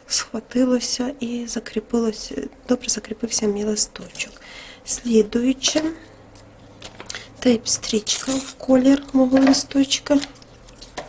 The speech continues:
І можна розрізати наполовину для зручності обмотування. Так.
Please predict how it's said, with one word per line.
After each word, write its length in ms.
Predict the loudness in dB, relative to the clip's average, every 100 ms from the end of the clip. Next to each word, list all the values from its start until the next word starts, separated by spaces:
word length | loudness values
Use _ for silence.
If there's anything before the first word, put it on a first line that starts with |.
| -6 -6 -4
І 140 | 2 2
можна 400 | 2 0 0 2
розрізати 680 | 4 4 4 4 2 -4 -2
наполовину 960 | -2 -2 -4 -2 -2 -2 0 2 2 0
для 240 | 2 2
зручності 800 | 2 0 0 0 -2 -4 0 2
обмотування. 760 | 2 0 -2 -4 2 6 4 2 -10 -20 -20 -20 -20 -20 -20 -20 -20 -20 -20 -20 -20 -20 -20 -20 -20 -20 -20 -20 -20 -20 -20 -20 -20 -20 -20 -20 -20 -20 -20 -20 -20 -20 -20 -20 -20 -20 -20 -20 -20 -20
Так. 420 | -16 -16 -16 -20